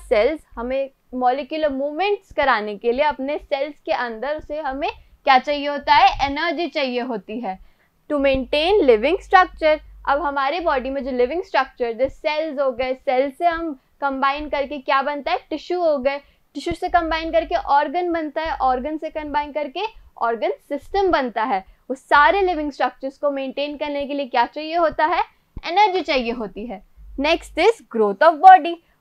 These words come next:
बॉडी को ग्रो करने के लिए क्या चाहिए होता है? एनर्जी चाहिए होती है। Last is to run series of biochemical reactions inside our cells।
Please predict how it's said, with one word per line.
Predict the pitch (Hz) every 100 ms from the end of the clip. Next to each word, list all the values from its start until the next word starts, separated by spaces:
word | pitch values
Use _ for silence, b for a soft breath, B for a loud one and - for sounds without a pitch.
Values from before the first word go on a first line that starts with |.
| _
बॉडी | 220 269 302
को | 381 381
ग्रो | 262 262 285
करने | 294 240 226 208
के | 220
लिए | 226 269 349
क्या | - 269
चाहिए | 254 277 277
होता | 269 262
है? | 349 -
एनर्जी | 294 320 302 339
चाहिए | 294 262 226
होती | 220 202 208
है। | 233 190
Last | 254 262 320 -
is | 285 415 - b b -
to |
run | 240 294 403 -
series | 285 247 240
of | 226 208
biochemical | - 240 349 480 330 254 220 226
reactions | 247 214 202 - 311 339 233
inside | - 214 220
our | 294 -
cells। | 349 320